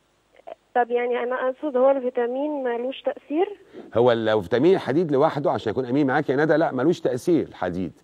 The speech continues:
Speaker 2: ما بيتخنش. يعني ممكن مالتي فيتامينز لو فيتامين عام بيحتوي على، آه، الزنك، كل فيتامين ألف، ممكن يتخنك بس لو هترجعي للاكل الطبيعي.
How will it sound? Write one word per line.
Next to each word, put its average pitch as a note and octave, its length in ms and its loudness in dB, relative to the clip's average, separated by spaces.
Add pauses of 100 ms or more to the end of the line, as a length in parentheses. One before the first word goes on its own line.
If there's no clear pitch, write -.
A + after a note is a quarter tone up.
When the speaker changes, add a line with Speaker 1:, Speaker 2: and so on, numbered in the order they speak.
(140)
Speaker 2:
ما F2+ 100 -2
بيتخنش. A2 720 -4 (560)
يعني E2+ 220 -4
ممكن C#3+ 320 2
مالتي C#3 360 0
فيتامينز G#2+ 560 0
لو D#2+ 160 -6
فيتامين G#2+ 460 -4
عام A#2 400 0
بيحتوي G#2+ 460 -4
على، G#2 120 2
آه، A2 100 2
الزنك، A#2 320 -2
كل A2+ 440 -2
فيتامين A2+ 300 -2
ألف، B2+ 160 -2 (320)
ممكن D#3+ 380 2
يتخنك C3+ 480 -2
بس D3+ 200 -4
لو C3+ 120 2
هترجعي B2 420 -2
للاكل D3+ 220 -2
الطبيعي. G#2+ 440 -2